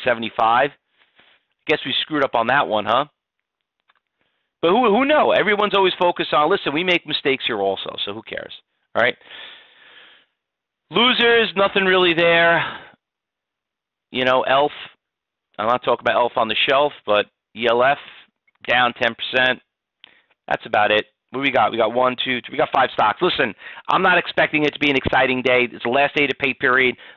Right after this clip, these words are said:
A lot of people don't wanna, you know, I'll tell you what I do notice is a lot of cops out there giving tickets, <laughs> you know, trying to meet that quota. With cops out there meeting their quota, traders don't wanna blow up and, and ruin their end of the month, uh, commissions. So it's, it's the same thing.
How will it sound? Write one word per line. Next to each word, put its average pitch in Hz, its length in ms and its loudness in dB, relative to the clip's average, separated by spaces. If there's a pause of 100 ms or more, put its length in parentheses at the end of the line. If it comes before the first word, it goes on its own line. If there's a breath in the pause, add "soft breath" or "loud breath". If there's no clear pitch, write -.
(100)
A - 20 0
lot 139 140 2
of 143 60 -4
people 143 240 -4
don't 135 200 0
wanna, 135 400 2 (360 loud breath)
you 135 120 -2
know, 135 280 2 (460)
I'll 127 80 0
tell 170 140 0
you 165 80 2
what 151 140 2
I 135 40 0
do 139 160 -4
notice 156 360 2
is 110 80 -6
a - 20 0
lot 135 160 4
of 131 60 -4
cops 135 320 0
out 135 160 0
there 139 120 2
giving 110 260 -4
tickets, 151 360 -4 (200)
<laughs> - 220 -20
you 156 60 -4
know, 143 100 2
trying 135 220 0
to 127 60 -2
meet 127 180 -2
that 127 140 -2
quota. 139 420 2 (460 loud breath)
With 131 240 0
cops 147 260 0
out 147 160 2
there 143 140 2
meeting 143 300 0
their 135 100 2
quota, 139 500 2 (540 loud breath)
traders 147 320 0
don't 147 120 2
wanna 135 200 2
blow 135 260 2
up 131 140 -2
and, 127 320 0
and 123 220 -2
ruin 135 260 0
their 131 240 2
end 131 160 0
of 127 60 0
the 123 60 0
month, 123 260 0 (140)
uh, 113 320 2
commissions. 143 560 -2 (460 loud breath)
So 135 140 4
it's, 131 120 -2
it's 123 220 0
the 143 220 -4
same 147 160 2
thing. 117 240 2